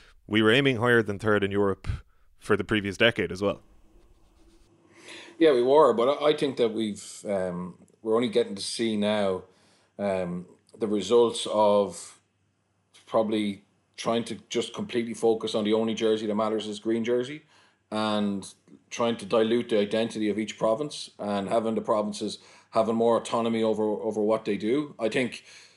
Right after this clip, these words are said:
Speaker 2: what I'm sensing is a push to centralize everything. Right, the more s-, like, we're, and this is being slowly happening, more control for the I R F U, um, the provinces having less say in how, how things are run,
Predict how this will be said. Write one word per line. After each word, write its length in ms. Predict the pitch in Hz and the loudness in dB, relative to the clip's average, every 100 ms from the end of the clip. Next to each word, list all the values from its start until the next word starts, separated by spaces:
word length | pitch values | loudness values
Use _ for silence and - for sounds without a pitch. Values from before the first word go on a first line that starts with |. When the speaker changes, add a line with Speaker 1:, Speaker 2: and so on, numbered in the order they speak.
| _ _ | _ _
Speaker 2:
what 300 | 120 131 - - | 2 2 0 0
I'm 140 | 135 | 0
sensing 480 | 131 127 117 120 117 | 2 0 0 -2 0
is 320 | 113 110 107 | 0 0 -2
a 80 | 92 | -8
push 500 | - - 113 - - | -6 0 2 0 -8
to 60 | |
centralize 520 | 104 - 117 - 113 104 | -4 -2 0 2 0 2
everything. 340 | 113 127 165 - _ _ _ _ | 0 0 -2 -8 _ _ _ _
Right, 200 | 101 104 | -4 -2
the 80 | 117 | 0
more 240 | 123 127 | 4 4
s-, 200 | 127 - | 2 -2
like, 200 | 117 113 | 0 2
we're, 240 | 117 127 127 | 4 4 4
and 120 | 135 | 4
this 160 | 143 | 4
is 80 | 151 | 2
being 220 | 143 143 | 0 2
slowly 520 | 127 139 135 139 131 123 | 0 4 6 6 4 -2
happening, 460 | 120 113 113 104 | 0 0 -2 -6
more 240 | 104 117 123 | 0 2 2
control 460 | 120 107 117 113 | 0 0 2 2
for 120 | 110 | 2
the 60 | 113 | 0
I 40 | |
R 100 | 107 | 0
F 140 | 104 104 | -2 -4
U, 320 | 110 104 101 - - _ _ | -2 -2 -4 -10 -20 _ _
um, 460 | - 98 101 98 95 | -4 0 0 -2 -6
the 80 | - | -16
provinces 400 | - 117 113 101 | 0 2 2 -2
having 240 | 123 110 104 | -2 0 0
less 320 | 107 110 - | -2 -2 -4
say 640 | - - - - 110 104 | -8 -12 -12 0 2 2
in 100 | 101 | 0
how, 300 | 90 107 104 - | -2 -2 -2 -2
how 140 | 107 | -4
things 260 | 104 107 107 | -2 -4 -2
are 80 | |
run, 380 | 101 104 107 101 | 0 0 0 -4